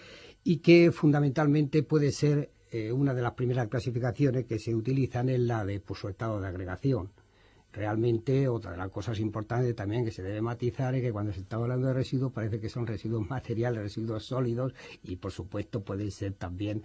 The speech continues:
residuos líquidos, como es lógico, o también residuos incluso gaseosos, todos los problemas de contaminación.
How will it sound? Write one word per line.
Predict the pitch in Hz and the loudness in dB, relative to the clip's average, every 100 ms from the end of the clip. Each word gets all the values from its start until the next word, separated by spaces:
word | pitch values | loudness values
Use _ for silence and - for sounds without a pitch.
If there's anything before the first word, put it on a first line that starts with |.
| - - | -10 -18
residuos | - 90 - 92 92 | -12 -10 -8 -8 -4
líquidos, | 101 113 117 110 | -2 -2 -2 -4
como | - 76 85 | -6 -10 -8
es | 95 | -6
lógico, | 104 110 113 107 131 | -6 -4 -6 -4 -4
o | 123 | -4
también | 87 87 98 | -8 -8 -6
residuos | 95 92 95 95 92 | -6 -8 -8 -8 -8
incluso | 101 98 95 | -10 -12 -12
gaseosos, | 87 - 92 - - - | -12 -10 -8 -8 -10 -18
todos | - | -12
los | 92 92 | -10 -10
problemas | - 87 90 87 | -10 -10 -8 -8
de | 85 | -12
contaminación. | 95 90 87 90 92 147 104 | -12 -10 -10 -8 0 0 0